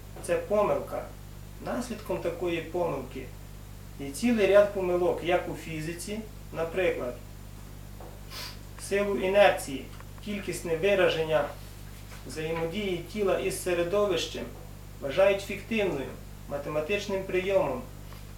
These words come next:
яка дозволяє користуватись другим законом Ньютона в інерційних системах відліку.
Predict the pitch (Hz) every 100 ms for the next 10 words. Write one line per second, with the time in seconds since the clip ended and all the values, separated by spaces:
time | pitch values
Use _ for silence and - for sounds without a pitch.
0 | - - - - 190 190 165 180 196 190
1 | - 170 165 180 185 190 170 160 175 196
2 | 180 147 151 151 180 165 147 139 131 180
3 | 196 220 269 - - - - - 151 151
4 | 147 - - 190 220 233 - 160 - 165
5 | 170 185 185 - - - 139 156 123 127
6 | -